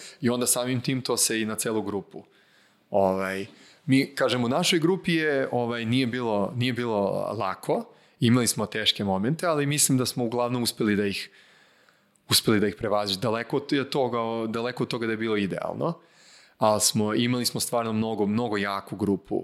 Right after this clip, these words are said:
ovaj, individua koji su prvenstveno iz pasije došli tu, koji su prvenst-, i, i vrlo različitu grupu, i u smislu starosti, doba i država i,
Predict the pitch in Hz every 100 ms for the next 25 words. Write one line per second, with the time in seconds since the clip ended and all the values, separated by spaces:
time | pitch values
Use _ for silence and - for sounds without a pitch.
0 | 131 104 98 98 98 107 117 110 104 110
1 | - 113 - 113 143 147 160 131 - 110
2 | 101 - 78 - - - 107 - - -
3 | _ - - - - _ - 113 110 -
4 | 110 117 - 120 131 127 123 147 117 107
5 | 104 107 104 - 90 90 92 104 101 -
6 | 113 110 - 120 117 104 - 101 107 113
7 | 104 101 98 117 120 110 107 104 101 101
8 | 101